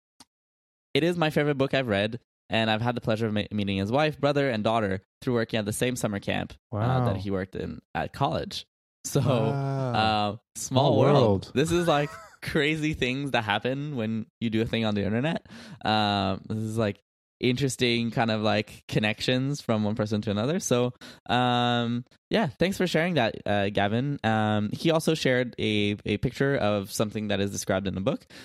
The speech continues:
Speaker 1: um, that he took, and it is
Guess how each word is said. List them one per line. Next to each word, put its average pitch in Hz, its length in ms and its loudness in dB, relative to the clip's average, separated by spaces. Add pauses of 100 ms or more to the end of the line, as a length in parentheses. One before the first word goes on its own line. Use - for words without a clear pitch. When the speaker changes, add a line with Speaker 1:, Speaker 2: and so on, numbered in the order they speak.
(160)
Speaker 1:
um, 98 560 2
that 98 160 2
he 147 180 -2
took, 170 320 0 (380)
and 110 200 2
it 107 120 2
is 101 600 0